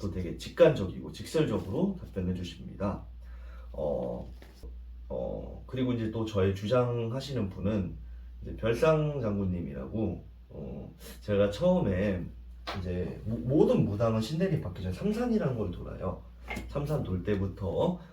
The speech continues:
계룡산에서 입에 터졌던 첫 마디가 별상 장군님이셨고, 어, 요 분은 나라의 관직에 계시다가 이제 신령님으로 저한테 오신 분이고, 요 별상 장군님 같은 경우에는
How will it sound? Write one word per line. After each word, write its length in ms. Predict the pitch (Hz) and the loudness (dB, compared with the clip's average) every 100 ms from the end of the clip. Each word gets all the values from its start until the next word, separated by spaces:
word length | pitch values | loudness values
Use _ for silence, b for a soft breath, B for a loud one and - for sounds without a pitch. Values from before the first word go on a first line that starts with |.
| B | B
계룡산에서 640 | - 117 165 156 143 135 | 0 6 6 6 4 4
입에 280 | 101 104 113 | 0 2 0
터졌던 440 | 113 151 - - 127 | 0 -2 -4 -2 -4
첫 180 | 156 | -4
마디가 380 | 175 156 113 107 | 0 0 0 -2
별상 340 | 98 101 135 120 | 0 0 0 0
장군님이셨고, 1160 | 92 85 80 80 80 87 - - - 151 156 B B B | -2 -4 -6 -6 -8 -8 -12 -10 -2 0 0 B B B
어, 400 | 90 85 85 85 | -4 -2 0 0
요 240 | 90 123 - | 2 2 2
분은 360 | 92 113 104 | 0 0 0
나라의 420 | 90 95 110 117 | 0 2 4 4
관직에 400 | 110 95 117 135 | 4 0 0 0
계시다가 1040 | - - - - 101 67 78 107 104 92 - B B B - | -2 -2 -2 0 0 0 2 4 4 2 -8 B B B -8
이제 420 | 87 85 78 - - | -2 -2 -4 -8 -14
신령님으로 680 | - 180 180 170 151 131 104 | -2 4 4 4 2 0 0
저한테 260 | 95 95 | 2 2
오신 380 | 92 92 107 98 | 2 0 0 -2
분이고, 760 | - 71 - 123 - - - - - - - - - - 104 | -4 -8 0 4 6 4 -2 -12 -16 -18 -18 -16 -18 -12 -2
요 240 | 117 127 | 6 6
별상 300 | - 110 135 | 6 2 2
장군님 440 | 113 98 107 110 104 | 2 0 0 2 2
같은 260 | 98 95 | 2 0
경우에는 760 | 95 95 104 98 95 98 156 175 | -2 2 2 2 2 2 0 -2